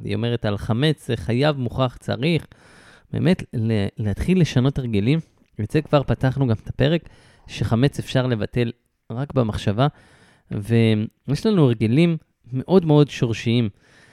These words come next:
החמץ הוא ההרגל השורשי ביותר.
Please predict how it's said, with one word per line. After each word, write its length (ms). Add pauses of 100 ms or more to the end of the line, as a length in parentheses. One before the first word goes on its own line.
(220)
החמץ 680
הוא 160
ההרגל 420 (140)
השורשי 640 (200)
ביותר. 500